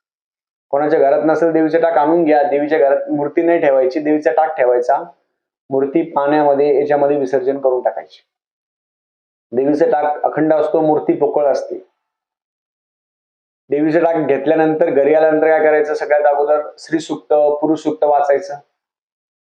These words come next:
अभिषेक करायचा, दूध, पाणी, पंचामृत आणि अभिषेक केल्यानंतर जो देवीचा टाक आहे तो आपल्या देवघरामध्ये स्थानापन्न करायचं. देवीच्या टाकाला धूप असेल, दीप असेल, ते ओवाळायचं.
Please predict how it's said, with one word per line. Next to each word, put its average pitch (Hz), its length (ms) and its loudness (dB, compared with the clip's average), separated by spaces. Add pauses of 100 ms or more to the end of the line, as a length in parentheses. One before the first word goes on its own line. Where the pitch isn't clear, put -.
(180)
अभिषेक 151 460 -2
करायचा, 147 440 2 (300)
दूध, 151 320 -2
पाणी, 139 280 -2
पंचामृत 139 640 -2 (1160)
आणि 131 140 -2
अभिषेक 143 520 -2
केल्यानंतर 135 580 0
जो 123 320 0
देवीचा 131 360 0
टाक 131 240 2
आहे 113 260 0
तो 135 140 0
आपल्या 131 300 0
देवघरामध्ये 120 720 0
स्थानापन्न 127 580 -2
करायचं. 120 520 -2 (560)
देवीच्या 139 340 0
टाकाला 135 220 0 (1000)
धूप 151 260 0
असेल, 139 380 2
दीप 147 240 0
असेल, 135 280 -2
ते 151 40 2
ओवाळायचं. 127 560 0